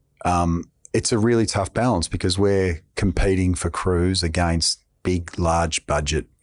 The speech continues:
shows. We're asking crews that have offered five months secure work to come and freeze our asses off for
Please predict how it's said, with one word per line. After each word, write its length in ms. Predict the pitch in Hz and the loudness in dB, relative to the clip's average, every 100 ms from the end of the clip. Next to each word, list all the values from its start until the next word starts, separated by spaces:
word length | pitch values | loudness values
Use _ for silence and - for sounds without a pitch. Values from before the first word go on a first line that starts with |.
| _ | _
shows. 600 | - - 55 65 87 - - _ - - - _ | -4 0 0 0 0 -2 -6 _ -20 -20 -20 _
We're 120 | 80 | -2
asking 380 | 82 78 - 82 | 0 0 -2 -4
crews 500 | 78 87 82 80 78 | -2 -2 0 0 0
that 240 | - 73 - | -2 -4 -2
have 340 | 78 76 - - _ _ _ - | -2 -4 -10 -18 _ _ _ -6
offered 480 | 82 - 80 71 - _ _ - | -4 -2 -4 -4 -8 _ _ -12
five 300 | - 90 85 | -4 -2 0
months 260 | 85 80 78 | -2 -2 -2
secure 500 | - - - 87 76 | -2 -4 -4 -2 0
work 280 | 76 82 - | 0 -2 -2
to 100 | - | -6
come 220 | 80 80 | -2 -2
and 240 | 80 76 | -2 -2
freeze 280 | - 78 78 | -4 -4 -2
our 120 | 78 | -2
asses 320 | 76 71 76 | -2 -2 -2
off 160 | 78 73 | -2 -4
for 340 | - 78 76 | -4 -4 -4